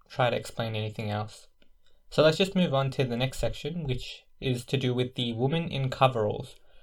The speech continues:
So she appears in front of Missus Berry, and she takes out one of the black-suited goons. Apparently she has a burst tone, and she's in her twenties. Her coveralls were covered in soot, so now she has all this, like, dirt everywhere.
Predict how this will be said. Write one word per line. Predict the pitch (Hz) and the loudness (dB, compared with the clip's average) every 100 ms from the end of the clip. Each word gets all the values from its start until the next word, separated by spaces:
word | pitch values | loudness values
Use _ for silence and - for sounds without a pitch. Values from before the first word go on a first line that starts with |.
| - - | -20 -14
So | - 135 | 4 4
she | 127 165 190 | 6 2 2
appears | 185 - 147 139 143 147 | 0 0 2 4 2 0
in | 135 | -2
front | - 135 127 | 0 0 2
of | 120 | 0
Missus | 123 120 123 | -4 -4 -2
Berry, | 104 110 120 160 185 _ - - - - - _ _ | 4 6 4 0 -4 _ -20 -20 -20 -20 -20 _ _
and | - 123 120 117 117 113 - - | 0 2 2 0 -2 -6 -14 -6
she | - 165 | 0 0
takes | 160 160 - | 2 2 6
out | 143 | 6
one | 123 127 | 6 2
of | 123 | 2
the | |
black-suited | 107 107 - 127 113 101 | 2 2 0 -4 -4 -4
goons. | 107 101 107 - _ _ _ - _ _ _ _ - | -4 -6 -8 -14 _ _ _ -20 _ _ _ _ -2
Apparently | - 165 190 220 | 4 6 4 2
she | 220 190 | 2 2
has | 165 143 | 4 4
a | 123 | 4
burst | 127 135 156 - - | 4 4 2 -2 -8
tone, | 120 123 165 | -4 -2 -2
and | - 123 123 | -2 -2 -2
she's | 127 139 | 0 -2
in | 135 | 0
her | 185 | 0
twenties. | 180 156 139 101 - - _ _ _ - - - _ - | 0 -2 -2 -4 -8 -20 _ _ _ -20 -20 -20 _ 6
Her | 147 | 6
coveralls | 147 180 196 208 196 | 6 4 6 6 4
were | 165 | 2
covered | - 147 | 2 2
in | 143 | 2
soot, | 131 - 135 180 | -2 -2 -4 -4
so | - 135 | -4 -4
now | 123 120 120 117 | -2 -2 0 -2
she | - - | -4 0
has | 127 123 | 2 2
all | 127 | -2
this, | 123 123 | -2 -6
like, | 117 | 0
dirt | 127 131 | 2 4
everywhere. | 131 135 135 139 | 4 2 0 0